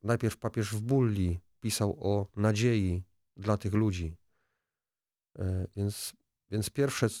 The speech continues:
pierwsze co, to, e, co się, co jest wyraźne, to, że, że oni potrzebują nadziei. Bo to, to, co ze sobą przynios-,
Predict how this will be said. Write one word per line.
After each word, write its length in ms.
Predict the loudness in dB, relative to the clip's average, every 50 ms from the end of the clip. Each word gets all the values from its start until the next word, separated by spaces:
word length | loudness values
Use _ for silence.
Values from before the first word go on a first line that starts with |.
| -16 _ _ _
pierwsze 400 | 0 0 0 0 0 0 0 0
co, 320 | 0 2 2 2 2 2
to, 460 | 0 0 0 2 2 2 2 0 -2 -6 _ _ _ _ _ _ _ _ _ _ _ _ _ _ _ -8 -4
e, 120 | -4 -4
co 180 | -2 -2 -4 -4
się, 240 | -4 -4 -6 -8 -8 -8 _
co 140 | -6 -2 0
jest 180 | 2 2 2 2
wyraźne, 540 | 2 2 4 4 2 2 2 0 0 0 0
to, 220 | -2 -2 0 0
że, 480 | 0 2 2 2 2 2 2 0 -2 -4 _ _ _ _ _ _ _ _ _ _ _ _ _ _ _ _ _ _ _ _ _ -6
że 200 | 0 0 2 4
oni 220 | 4 4 4 2
potrzebują 580 | 0 -2 -4 -2 -2 -2 0 2 2 4 4 2
nadziei. 380 | 2 2 2 0 -2 -2 -4 -8 _ _ _ _ _ _ _ _ _ _ _ _ _ _ _ _ _ _ _ _ _ _ _ _ _ _ _ _ _ _ _ _ _ _ _ _ _ _ _ _ _ _ _ _ _ _ _ _ -2
Bo 140 | 2 2 2
to, 160 | 4 2 0 0 _ _ _ _
to, 140 | -2 -2 0
co 160 | 2 2 2
ze 100 | 2 2
sobą 300 | 2 2 2 4 4 2
przynios-, 500 | 0 0 -2 0 2 2 2 0 -2 -8